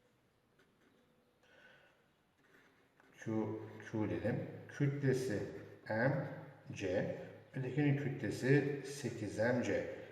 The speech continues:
Peki sıcaklık farkı nasıl olması lazım? Bunun sekiz T değişirken bunun T değişmesi lazım ki Q'lar aynı olsun. Peki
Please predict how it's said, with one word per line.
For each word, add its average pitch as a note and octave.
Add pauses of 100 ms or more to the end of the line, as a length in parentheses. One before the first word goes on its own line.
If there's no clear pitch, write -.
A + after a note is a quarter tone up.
(120)
Peki C#3
sıcaklık -
farkı A#2
nasıl C#3
olması G#2+
lazım? G2+ (360)
Bunun C3+
sekiz - (440)
T - (340)
değişirken F3
bunun D#3 (180)
T C3+
değişmesi -
lazım G#2
ki A#3 (180)
Q'lar C#3
aynı G#2
olsun. - (1300)
Peki C#3+